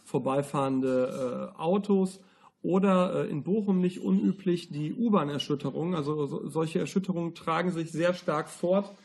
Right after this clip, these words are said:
können zu einem Verrücken führen. Was die meisten Ghost Hunter bejahen würden, ist, wenn auf einmal dieser Löffel, statt so wie er jetzt liegt, perfekt nach unten gekehrt da liegen würde. Das würden die als Beweis sehen.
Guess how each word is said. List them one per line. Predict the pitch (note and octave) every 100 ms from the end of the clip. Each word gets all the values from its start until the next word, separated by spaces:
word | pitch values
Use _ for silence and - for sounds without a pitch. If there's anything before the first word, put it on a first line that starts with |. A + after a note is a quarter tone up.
| _ _ _
können | F3 F3+
zu | - -
einem | D3+ E3
Verrücken | - D#3+ F3+ G3 D#3 B2
führen. | - C3 B2+ A2+ G#2 - - -
Was | E3+ F3+ -
die | - D#3+
meisten | D#3+ G3 G3+ G3+
Ghost | E3+ F3 F3+
Hunter | F3+ - D#3+
bejahen | C#3 B2+ A#2 B2 E3 G#3
würden, | G#3+ A3 A3
ist, | F#3+ F3+ E3+
wenn | F#3
auf | F#3 -
einmal | F3+ G#3+ F#3 D3
dieser | D3 F3 D3+
Löffel, | D3 G#3 - C3 - - _
statt | _ - D3
so | - F#3+
wie | D#3+
er | C#3+
jetzt | D#3 G#3+ - C3+
liegt, | C#3+ G3+ - - _ _ _
perfekt | E3 D#3+ G#3+ -
nach | E3+ D#3+
unten | G#3 B3 F3+
gekehrt | C3 B2 C#3 B2 -
da | B2
liegen | B2 B2 B2+ A2+
würde. | A#2+ A#2 - _ _ _
Das | - D3+ F3+
würden | F3 F#3
die | F3+
als | E3 D#3+
Beweis | F#3+ D3+ C3+ C#3 C3+
sehen. | A#2 A2